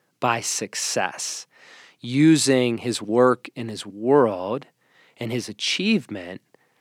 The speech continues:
to receive validation. And so that is sort of the archetype that I'm naming that's at the core of this sort of, um, map of the parts that make up my false self.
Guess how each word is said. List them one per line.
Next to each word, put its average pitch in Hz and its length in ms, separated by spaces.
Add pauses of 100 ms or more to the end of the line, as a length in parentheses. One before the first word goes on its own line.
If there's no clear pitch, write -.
(240)
to 127 320
receive 127 840 (140)
validation. 104 840 (420)
And 135 160
so 123 380
that 147 300
is 131 140
sort 127 240
of 123 60
the 113 160 (100)
archetype 127 840
that 120 200
I'm 113 220
naming 123 540
that's 110 240
at 120 140
the - 80 (100)
core 127 840 (500)
of 131 300
this 127 160
sort 131 380
of, 120 320
um, 104 380 (200)
map 135 640 (360)
of 123 280
the - 100
parts - 680
that 123 200
make 127 380
up 127 320 (360)
my 127 200
false 120 400
self. - 640